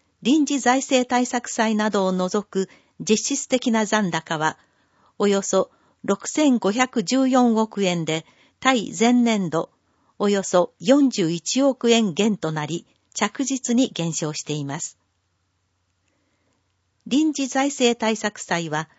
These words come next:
国が地方交付税の不足を補うため、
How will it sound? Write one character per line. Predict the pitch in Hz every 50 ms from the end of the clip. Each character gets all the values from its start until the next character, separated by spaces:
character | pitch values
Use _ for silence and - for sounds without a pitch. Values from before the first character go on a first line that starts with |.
| _ _ _ _ _ _ _ - _
国 | - - 220 233 233
が | 214 208 202 - - _ -
地 | - 226
方 | 220 - 302 285 277 269
交 | - 254 240 247
付 | 226 - 214
税 | 190 202 180 170
の | 165 165 143
不 | - -
足 | - - 277 262 - 262 262
を | 247 254 240
補 | 240 240 240 240 220 196
う | 202
た | - 170 165
め、 | 156 151 151